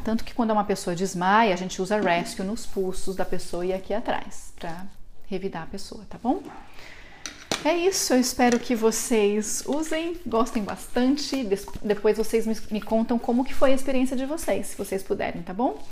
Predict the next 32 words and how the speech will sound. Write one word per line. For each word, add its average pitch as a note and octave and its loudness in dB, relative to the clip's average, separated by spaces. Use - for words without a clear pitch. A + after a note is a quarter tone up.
Vou A3+ 4
deixar G#3+ 6
o A3 0
endereço G3 4
aqui, A3 0
os G3+ -2
florais F#3+ 6
que - 2
eu G3+ 8
usei F3 0
aqui G#3 0
no A3 2
meu A3+ 8
canal, G3 4
no G#3+ 4
YouTube, G#3 2
e G3+ 2
a G#3 0
gente B3+ 2
borrifa C4+ 6
assim, A3 -2
né, F#3+ 0
um A#3+ 4
pouquinho, C4 4
pode F3+ -2
borrifar F3+ -4
no F#3 -6
quarto, B3 4
em G3+ -2
cima G3 0
das G3+ 0
crianças, G#3 2